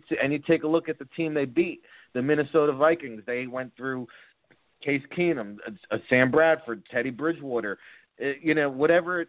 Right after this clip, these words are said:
took to get there, they were there. Even last year when Brady went down, they had J-, Jimmy Garoppolo, J-,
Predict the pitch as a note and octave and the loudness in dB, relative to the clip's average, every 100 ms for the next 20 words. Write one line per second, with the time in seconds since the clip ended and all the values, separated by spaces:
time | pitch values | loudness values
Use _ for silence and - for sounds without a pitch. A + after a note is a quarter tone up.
0 | - G3+ - B2 A2 F#3+ - D3 C#3 D3 | -10 -12 -12 -10 -4 -4 -4 -10 -6 -6
1 | D3+ D3 F3 G2+ E2+ _ _ _ - D3+ | -4 -2 -2 -2 -6 _ _ _ -2 0
2 | F#3 G3 G3 G3 - D#3 C3+ C3 B2+ E3 | 2 2 0 0 -4 -6 -4 -4 -2 2
3 | E3 D#3 C#3 C#3+ C3 A#2+ A#2+ C3+ C3+ B2 | 2 0 -2 -2 -2 0 -2 0 0 -2
4 | D3 C3+ C#3 D#3 C#3+ C#3+ D3+ D3+ - C#3 | -10 -8 -8 -6 -6 2 4 4 2 2
5 | B2 A#2 A#2 A#2+ | 4 2 -2 -8